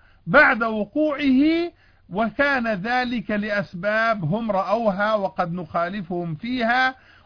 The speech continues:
ونسأل الله للأخ السائل فضلا عن غيره أن ينجينا الله وإياه من تلكم الظروف،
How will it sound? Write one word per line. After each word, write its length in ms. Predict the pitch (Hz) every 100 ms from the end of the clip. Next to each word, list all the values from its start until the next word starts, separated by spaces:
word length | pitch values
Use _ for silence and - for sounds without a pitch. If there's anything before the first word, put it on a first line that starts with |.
| -
ونسأل 480 | 180 247 240 226 214
الله 540 | 208 208 240 233 185
للأخ 400 | 190 202 214 -
السائل 760 | 208 - - 247 240 214 180
فضلا 440 | 156 233 196 214 202
عن 140 | 196
غيره 540 | 190 240 254 269 285 - _ - - - -
أن 440 | 240 294 330 339 339 _ _ _ _ _ _ _ _ _ _ _
ينجينا 960 | - 196 233 233 175 143 285 330 302 254
الله 400 | 240 240 262 226
وإياه 720 | 226 233 214 214 226 240 208
من 240 | 208 202
تلكم 420 | - 233 - 208 185
الظروف، 520 | 156 156 175 170